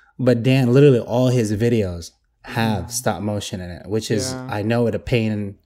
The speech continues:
Speaker 1: It's just a pain. It really
Speaker 2: I
Speaker 1: is.
Speaker 2: actually think that, uh, for him is, uh, might be more of an artistic choice. But the thing
Speaker 1: Yeah,
Speaker 2: that
Speaker 1: yeah,
Speaker 2: I
Speaker 1: yeah.
Speaker 2: love about Casey is that he did those literally because he couldn't do actual <laughs> graphics
Speaker 1: Yeah.
Speaker 2: <laughs> out of necessity, you know? So
Speaker 1: <laughs>
Speaker 2: that's so cool that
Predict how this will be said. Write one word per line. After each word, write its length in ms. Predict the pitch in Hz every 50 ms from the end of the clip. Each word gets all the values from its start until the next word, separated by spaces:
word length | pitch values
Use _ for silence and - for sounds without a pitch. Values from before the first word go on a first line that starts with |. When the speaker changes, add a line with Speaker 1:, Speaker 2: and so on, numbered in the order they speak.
| _
Speaker 1:
It's 180 | - 123 120 127
just 160 | 156 156 - -
a 40 |
pain. 360 | 110 - 131 110 92 87 82 -
It 60 | 101 107
really 80 | 151
Speaker 2:
I 120 | 156 160 180
Speaker 1:
is. 120 | - -
Speaker 2:
actually 360 | - 269 262 220 - - 208 - - -
think 340 | - - 185 202 226 214
that, 260 | 190 170 156 147 139 -
uh, 120 | 139 135
for 240 | 131 - - 151 143 131
him 420 | - 135 147 147 160 185 202 - _ _ -
is, 340 | 147 135 135 131 - - -
uh, 360 | 135 131 127 127 127 123 123 -
might 260 | - 143 143 143 147 147
be 100 | 143 135
more 240 | 135 135 135 139
of 140 | 139 - -
an 140 | 139 131 127
artistic 460 | 120 120 - - 147 - - - -
choice. 400 | - - 185 190 196 202 196 - _ _ _ _ _ -
But 300 | 143 147 143 - - 113
the 80 | 151
thing 100 | 135 120
Speaker 1:
Yeah, 100 | 110 107 -
Speaker 2:
that 140 | 180 170 104
Speaker 1:
yeah, 60 | -
Speaker 2:
I 40 | 143
Speaker 1:
yeah. 60 | 147
Speaker 2:
love 160 | 151 156 165
about 340 | 160 151 143 131 131 - -
Casey 320 | - 147 156 151 - 139
is 60 | 131
that 200 | 127 139 127 123
he 140 | - - -
did 240 | 135 135 156 156 151
those 240 | 139 139 147 135 120 - - - -
literally 340 | - 135 135 147 151 143 131
because 300 | 127 131 - 139 135 -
he 120 | - 143
couldn't 360 | 139 - - - 143 135 127 123
do 100 | 131 127
actual 400 | 123 135 - - - - 123 113
<laughs> 60 | -
graphics 760 | 127 127 - - - - 156 - - - - - - - 170 - _ _ - - _
Speaker 1:
Yeah. 440 | 170 170 190 208 190 175 165 151 135 -
Speaker 2:
<laughs> 20 |
out 180 | 156 156 156 151
of 100 | 143 131
necessity, 560 | 151 131 - - 151 151 147 147 - - 131 123
you 80 | 123 123
know? 260 | 123 123 123 127 - 220
So 160 | - 175 139
Speaker 1:
<laughs> 40 | 127
Speaker 2:
that's 280 | 127 139 139 143 139 -
so 300 | - - - 151 151 147
cool 280 | 147 - 156 156 151 135
that 280 | 131 127 123 123 -